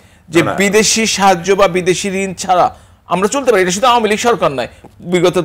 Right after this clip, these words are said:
Speaker 1: বাউন্ন বছর বা একান্ন বছরে যারা সরকার চালিয়েছে, এমনকি তার আগেও যারা সরকার চালিয়েছে, সকলের জন্য সমস্যা একটি। কিন্তু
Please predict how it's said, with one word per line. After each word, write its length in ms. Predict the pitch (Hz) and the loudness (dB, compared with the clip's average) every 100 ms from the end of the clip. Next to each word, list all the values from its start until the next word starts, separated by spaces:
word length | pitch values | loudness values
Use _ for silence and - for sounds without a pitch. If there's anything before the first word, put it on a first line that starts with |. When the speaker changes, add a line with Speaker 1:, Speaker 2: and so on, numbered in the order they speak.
| - | -4
Speaker 1:
বাউন্ন 320 | 160 175 185 | 2 2 2
বছর 240 | 208 196 208 | -2 -2 0
বা 120 | 185 | -2
একান্ন 260 | - 175 185 | 0 -2 -2
বছরে 300 | 175 180 175 | -4 -2 0
যারা 140 | 170 | -2
সরকার 340 | 160 170 170 | -2 -4 -4
চালিয়েছে, 500 | 156 160 160 165 196 180 - _ | -4 -2 -4 -4 -6 -8 -20 _
এমনকি 360 | 185 196 185 190 | 2 2 2 -2
তার 260 | 202 208 | 2 2
আগেও 380 | - 196 180 262 | 4 2 4 4
যারা 200 | 262 254 | 2 0
সরকার 320 | 214 202 190 | -4 -6 -6
চালিয়েছে, 460 | 170 170 165 175 165 - _ | -4 -4 -4 -6 -12 -12 _
সকলের 520 | - - 208 202 185 | -16 -8 -6 -4 -4
জন্য 200 | 170 180 | -4 -8
সমস্যা 460 | 202 190 170 - 165 | -8 -8 -8 -2 -2
একটি। 280 | 135 - - _ _ _ _ _ | -2 -10 -20 _ _ _ _ _
কিন্তু 500 | 214 254 - 320 | -6 -6 -4 -6